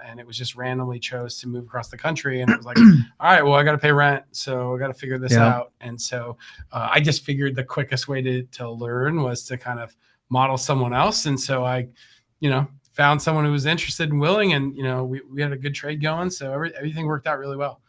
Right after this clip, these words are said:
Speaker 2: Yeah.
Speaker 1: But yeah, so.
Speaker 2: So, so what are you guys seeing on the money side of the, of the back end, right?
Speaker 1: Yeah.
Speaker 2: 'Cause it still fluctuates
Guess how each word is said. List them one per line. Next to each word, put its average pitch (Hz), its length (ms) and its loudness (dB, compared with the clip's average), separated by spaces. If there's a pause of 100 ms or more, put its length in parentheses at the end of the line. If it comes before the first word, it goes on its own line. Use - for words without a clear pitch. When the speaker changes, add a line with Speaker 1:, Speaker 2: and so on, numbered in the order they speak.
(100)
Speaker 2:
Yeah. 107 200 2
Speaker 1:
But 117 160 -6
yeah, 123 200 -2 (220)
so. 113 360 -6
Speaker 2:
So, 180 400 6
so 160 160 2
what 190 200 6
are 294 40 6
you 170 220 6
guys 131 340 4
seeing 107 640 2 (360)
on 104 760 -2 (640)
the 120 60 -2
money 120 300 2
side 98 460 -6
of 98 140 -8
the, - 100 -20
of 110 100 -10
the 110 80 -2
back 107 340 -4
end, 98 300 -14 (140)
right? 110 280 -4
Speaker 1:
Yeah. 117 100 0
Speaker 2:
'Cause - 160 -6 (180)
it 127 160 -4
still 185 260 4
fluctuates - 840 -6